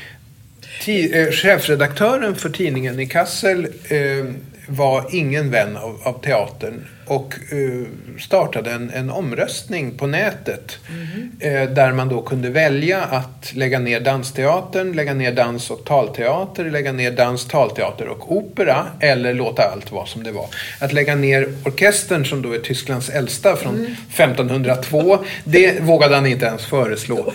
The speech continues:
Speaker 2: <laughs>
Speaker 1: Men allt annat, eh,
Speaker 2: Ja.
Speaker 1: var på tapeten och, eh, resultatet, vad tror du det blev?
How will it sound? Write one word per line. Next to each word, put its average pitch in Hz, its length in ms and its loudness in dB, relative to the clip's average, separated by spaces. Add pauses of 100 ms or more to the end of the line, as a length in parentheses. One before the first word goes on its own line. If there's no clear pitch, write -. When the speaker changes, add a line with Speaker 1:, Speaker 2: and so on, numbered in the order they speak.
(140)
Speaker 2:
<laughs> 143 120 -6
Speaker 1:
Men 160 260 0
allt 165 320 6
annat, 123 560 0
eh, 165 100 -4
Speaker 2:
Ja. 131 80 2
Speaker 1:
var 131 220 4
på 135 80 -2
tapeten 131 840 -4
och, 151 500 -2 (480)
eh, 139 400 -4 (1160)
resultatet, 180 960 0
vad 156 120 -2
tror 151 160 -6
du 143 100 -4
det 127 160 0
blev? 175 300 -4